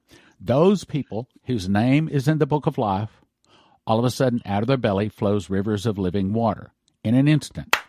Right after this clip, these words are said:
that fast, we get our glorified bodies, we get all of our crowns, our rewards, our mantles, our garments. We get everything, everything, everything, everything,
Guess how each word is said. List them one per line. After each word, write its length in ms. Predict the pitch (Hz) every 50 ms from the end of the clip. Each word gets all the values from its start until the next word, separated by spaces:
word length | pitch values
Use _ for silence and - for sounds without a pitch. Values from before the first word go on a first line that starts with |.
| _ _ _ -
that 240 | 110 127 143 - -
fast, 520 | - 135 107 85 - - - - _ - _ _ _ _ _ _ _ _ -
we 220 | - 98 113 143 139
get 180 | 127 127 120
our 80 | 123 113
glorified 500 | 98 120 117 117 113 - 123 110 104 101
bodies, 460 | 110 110 117 123 143 156 156 - - _ _ _ _ _ _ _ _ _ _ _
we 140 | - 110 117
get 220 | 101 110 110 - _ -
all 500 | - 120 117 123 131 151 180 185 175 160 _ _ _ _ _ _ _ _ -
of 140 | - 113 92
our 140 | 101 95 92
crowns, 680 | - - - - 117 120 135 156 170 170 160 - - _ _ _ -
our 100 | 98 95
rewards, 640 | 90 95 90 95 110 131 147 156 160 151 - - - _ _ _
our 120 | - 92 90
mantles, 720 | 92 101 113 139 143 - - 156 156 156 156 - - - _ _ _ _ _ _ -
our 140 | 95 95 90
garments. 720 | 85 110 107 117 143 165 165 147 - - - - - _ _
We 120 | - 120
get 140 | 110 120 120
everything, 360 | 127 135 143 131 147 147 135
everything, 320 | - 139 139 131 147 143 139
everything, 340 | 139 139 139 143 143 139 139
everything, 320 | 139 131 127 135 139 -